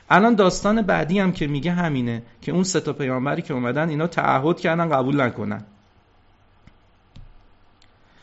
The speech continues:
این قولی که حق القول شده برای اکثر آدما، این قولی که دادن، قول دادن هدایت نشن.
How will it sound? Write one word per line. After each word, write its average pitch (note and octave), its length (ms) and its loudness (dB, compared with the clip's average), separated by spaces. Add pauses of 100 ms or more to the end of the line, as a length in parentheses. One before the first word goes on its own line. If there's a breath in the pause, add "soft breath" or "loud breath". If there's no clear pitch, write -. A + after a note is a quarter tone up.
(680 soft breath)
این C#4 240 6
قولی F3+ 360 6
که F3+ 140 -2
حق D3+ 440 -4
القول D3 460 0
شده C3 440 -2
برای C3 340 0
اکثر B2 460 -4
آدما، A#2+ 560 -2
این F#3 220 0
قولی F3 380 0
که F3+ 140 -4
دادن، A#2+ 240 -2
قول F#3+ 460 10
دادن F3+ 320 6
هدایت C3 400 2
نشن. G#2 320 -6